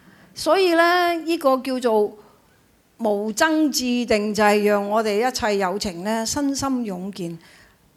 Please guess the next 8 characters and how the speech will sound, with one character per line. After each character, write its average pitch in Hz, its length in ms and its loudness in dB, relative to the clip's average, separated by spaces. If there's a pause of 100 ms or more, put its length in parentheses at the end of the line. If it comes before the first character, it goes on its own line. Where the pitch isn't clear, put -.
(520)
遠 226 200 0
離 240 120 0
一 190 120 -4
切 233 360 -4
嘅 208 180 -2
怨 214 720 -2
憎 233 520 -4
繫 - 260 -12